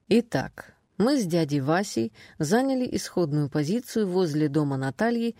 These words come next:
без четверти одиннадцать, за пятнадцать минут до условленного времени. Дядя Вася оглядел улицу и недовольно проворчал: «Нет тут никакого лендровера, ни чёрного, ни красного, ни полосатого.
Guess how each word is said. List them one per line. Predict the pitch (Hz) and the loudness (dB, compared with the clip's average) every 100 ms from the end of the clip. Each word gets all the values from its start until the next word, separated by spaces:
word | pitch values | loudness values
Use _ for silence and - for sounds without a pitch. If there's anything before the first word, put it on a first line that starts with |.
| _ | _
без | 160 156 | -4 -4
четверти | - - 202 170 170 160 156 - | -4 -4 -2 0 -2 -2 -6 -4
одиннадцать, | 165 143 139 113 120 - - - _ _ _ | -4 -4 -4 -6 -10 -14 -16 -16 _ _ _
за | 165 160 | 0 0
пятнадцать | 170 160 160 151 - 147 | 0 -2 0 -2 -4 -6
минут | 147 143 202 - - | -2 0 -2 -4 -6
до | 170 160 | -2 0
условленного | 143 - 151 156 147 147 143 139 | -2 -2 0 0 0 -2 -4 -4
времени. | 139 147 127 - - 135 _ _ _ _ _ _ _ _ - | -4 -4 -6 -10 -14 -16 _ _ _ _ _ _ _ _ -2
Дядя | 233 302 208 | 0 2 2
Вася | 143 175 233 - 254 254 | 2 0 0 -2 -4 -4
оглядел | 165 160 160 147 135 | -2 0 0 0 -2
улицу | - 190 202 214 - 220 220 _ | -2 -2 -2 -4 -6 -6 -6 _
и | 190 | 2
недовольно | 175 165 156 151 180 175 160 | 2 2 2 2 0 0 -2
проворчал: | - 156 156 151 - - 110 - - _ _ _ _ _ _ _ | -2 -2 -2 -4 -6 -8 -8 -12 -18 _ _ _ _ _ _ _
«Нет | 147 139 170 185 | -2 2 2 2
тут | 202 190 | 0 0
никакого | 196 175 170 180 170 | 0 2 2 2 2
лендровера, | 160 165 151 151 127 - - 135 _ | 2 2 0 0 -2 -4 -8 -8 _
ни | 170 202 | 0 0
чёрного, | 190 170 180 165 160 165 | 0 2 2 2 2 2
ни | 180 | 0
красного, | 175 151 156 156 - 156 | 0 2 2 2 0 0
ни | 165 | 0
полосатого. | 185 185 185 139 156 143 135 135 135 | 2 2 2 0 0 0 0 -2 -2